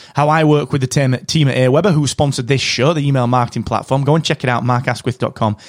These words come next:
slash aweber, because you need to be building an email list for your show. And when I was working with Aweber on actually figuring out, you know, is this the right fit for the Podcast Accelerator? Is Aweber the right sponsor? Am I the right show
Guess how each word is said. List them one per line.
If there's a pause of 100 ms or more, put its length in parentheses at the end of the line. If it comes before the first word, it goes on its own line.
(140)
slash
aweber,
because
you
need
to
be
building
an
email
list
for
your
show. (320)
And
when
I
was
working
with
Aweber
on
actually
figuring
out, (300)
you
know,
is
this
the
right
fit (500)
for
the
Podcast
Accelerator?
Is
Aweber
the
right
sponsor?
Am
I
the
right
show